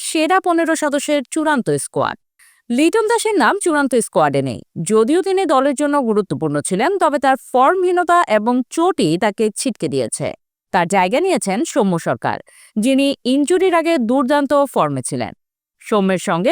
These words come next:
ওপেনিং করবেন আরেক বাঁহাতি পারভেজ ইমন। দলের অধিনায়কত্বে থাকছেন নাজমুল হোসেন শান্ত। তার নেতৃত্বে মিডল অর্ডারে দেখা যাবে তাওহিদ হৃদয়, মুশফিকুর রহিম এবং মাহমুদুল্লাহ রিয়াদকে। মুশফিক এবং রিয়াদের জন্য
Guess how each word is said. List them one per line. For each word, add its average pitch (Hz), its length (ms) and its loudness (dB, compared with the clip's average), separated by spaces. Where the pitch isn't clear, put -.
ওপেনিং 294 360 0
করবেন 269 320 0
আরেক 220 340 0
বাঁহাতি 285 400 0
পারভেজ 156 380 0
ইমন। 123 240 -8
দলের 320 380 2
অধিনায়কত্বে 403 680 0
থাকছেন 277 500 -2
নাজমুল 208 360 0
হোসেন 190 320 -2
শান্ত। 151 340 -2
তার 175 160 2
নেতৃত্বে 208 460 -2
মিডল 247 280 0
অর্ডারে 240 340 2
দেখা 269 260 0
যাবে 208 240 0
তাওহিদ 185 360 0
হৃদয়, 175 320 2
মুশফিকুর 311 480 0
রহিম 311 400 0
এবং 196 240 2
মাহমুদুল্লাহ 202 540 2
রিয়াদকে। 131 400 -4
মুশফিক 330 520 0
এবং 226 260 2
রিয়াদের 240 360 2
জন্য 247 220 0